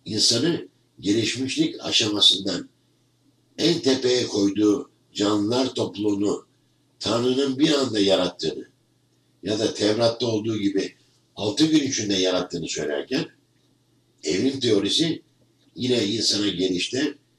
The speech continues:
canlılar arasındaki gelişmişlik sıralamasının belki de milyonlarca yıl aldığını söyler. Oysa bir yandan Nahl suresini, öte yandan da Darwin surelerini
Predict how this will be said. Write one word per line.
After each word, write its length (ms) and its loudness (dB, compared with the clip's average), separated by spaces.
canlılar 520 0
arasındaki 640 0
gelişmişlik 680 -2
sıralamasının 840 -2
belki 300 -2
de 100 4
milyonlarca 680 0
yıl 200 0
aldığını 380 -4
söyler. 560 -8
Oysa 580 0
bir 160 -2
yandan 580 0
Nahl 260 4
suresini, 760 2
öte 240 -2
yandan 480 -2
da 200 -4
Darwin 380 4
surelerini 800 0